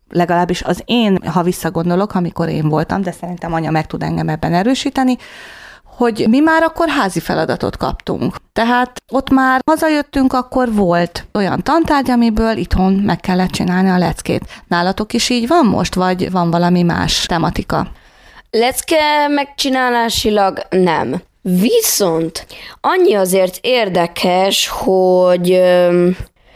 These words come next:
Speaker 2: a tanulnivaló ugye eleinte nem olyan borzasztó sok, amennyiről mesélnek a tanárok. De azért most gondoljunk komolyabban bele.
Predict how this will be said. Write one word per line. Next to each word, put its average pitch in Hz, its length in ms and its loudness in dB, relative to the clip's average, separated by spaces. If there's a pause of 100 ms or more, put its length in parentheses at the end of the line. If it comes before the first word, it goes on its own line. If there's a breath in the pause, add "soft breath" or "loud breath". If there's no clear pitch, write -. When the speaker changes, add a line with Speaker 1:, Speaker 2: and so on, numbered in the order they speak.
(280 loud breath)
Speaker 2:
a 196 140 -6
tanulnivaló 254 720 0
ugye 208 200 0
eleinte 220 1040 0
nem 220 440 0
olyan 175 540 2
borzasztó 180 580 0
sok, 254 320 -2
amennyiről 180 500 2
mesélnek 185 500 0
a 175 40 0
tanárok. 165 600 -2 (640 loud breath)
De 220 160 0
azért 302 340 2
most 294 220 -2
gondoljunk 269 800 2 (140)
komolyabban 185 800 2
bele. 170 220 0